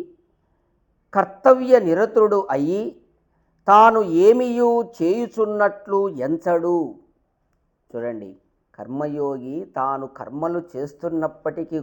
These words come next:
కూడా అతను ఏమియూ చేయుచున్నట్లుగా భావించడు,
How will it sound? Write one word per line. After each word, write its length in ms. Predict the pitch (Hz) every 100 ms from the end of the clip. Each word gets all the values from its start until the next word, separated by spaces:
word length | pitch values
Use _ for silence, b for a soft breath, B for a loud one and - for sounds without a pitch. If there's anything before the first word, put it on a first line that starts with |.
| -
కూడా 260 | 160 175 214 196 117 - b b b b
అతను 320 | 147 165 170 139 127 160
ఏమియూ 340 | 196 214 220 226 226 -
చేయుచున్నట్లుగా 1120 | 165 214 214 202 196 196 190 - 196 190 196 208 208 151
భావించడు, 680 | 131 147 175 208 196 190 170